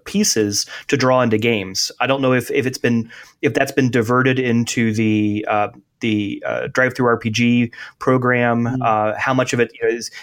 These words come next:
Speaker 1: is kind of then pulled into, uh, the self-publishing world. Uh, but there hasn't been, uh, as much sharing of little pieces like this that I think can be useful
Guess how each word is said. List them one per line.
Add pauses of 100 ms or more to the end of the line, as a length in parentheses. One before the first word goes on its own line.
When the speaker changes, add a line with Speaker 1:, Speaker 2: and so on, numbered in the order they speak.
Speaker 1:
is
kind
of
then
pulled
into, (300)
uh,
the
self-publishing
world. (280)
Uh,
but
there
hasn't
been,
uh, (380)
as
much
sharing
of
little
pieces
like
this (260)
that
I
think
can
be
useful